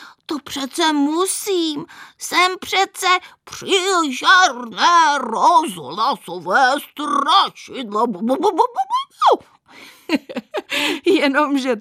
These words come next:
Speaker 2: tebe se naštěstí posluchači nebojí.
Speaker 1: No to teda ne, ale to je vlastně dobře. Jenomže, když už jsme u našich posluchačů,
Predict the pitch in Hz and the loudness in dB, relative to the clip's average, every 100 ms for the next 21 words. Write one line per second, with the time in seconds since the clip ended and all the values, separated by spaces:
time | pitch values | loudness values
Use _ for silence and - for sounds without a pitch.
0 | _ 277 285 320 277 247 220 214 220 226 | _ -2 -2 -4 -4 -4 -2 0 -2 -4
1 | - 240 214 _ 208 214 _ 214 214 226 | -8 -8 -8 _ -12 -12 _ -4 -4 -6
2 | 202 208 196 196 175 160 160 156 170 151 | -6 -6 -6 -6 -6 -4 -4 -2 -2 -2
3 | - _ _ _ _ _ _ - 269 285 | -8 _ _ _ _ _ _ -4 -4 -4
4 | - 277 269 285 269 285 269 233 214 208 | -2 -4 -2 -4 0 0 0 -2 -4 -4
5 | 214 233 _ _ _ 285 359 523 - - | -6 -12 _ _ _ 0 2 0 -4 -20
6 | _ 349 415 415 381 381 - - 359 349 | _ 0 2 4 4 4 0 -8 -4 -2
7 | 233 233 233 190 214 - - _ _ _ | 0 0 0 -6 -8 -10 -18 _ _ _
8 | _ 240 226 214 226 381 807 415 269 - | _ -12 -4 -2 -2 -2 -4 -4 -8 -8
9 | - _ _ _ 190 185 185 190 - - | -16 _ _ _ -6 -4 -2 -4 -8 -6
10 | 320 - - - 392 403 _ 277 262 269 | -6 -4 -8 -6 -4 -6 _ -2 -2 -4
11 | 349 - - - _ - 415 262 - 226 | -6 -6 -6 -10 _ 0 0 0 -8 -8
12 | 185 151 196 - - - - 143 | -8 -10 -10 -10 -10 -12 -12 -10